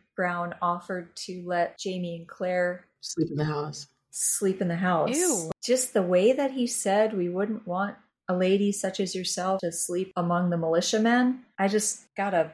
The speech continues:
Speaker 1: bad vibe. That was one of those moments where, like,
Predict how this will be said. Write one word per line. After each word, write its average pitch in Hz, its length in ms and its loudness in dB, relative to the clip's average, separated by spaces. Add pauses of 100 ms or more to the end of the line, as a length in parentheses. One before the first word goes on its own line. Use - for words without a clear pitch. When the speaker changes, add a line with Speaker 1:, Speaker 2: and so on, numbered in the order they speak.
Speaker 1:
bad 202 500 0
vibe. 175 380 0
That 170 180 0
was 196 160 -6
one 185 160 -4
of 180 60 -6
those 170 300 -2
moments 175 440 -6
where, 165 240 -6
like, - 220 -8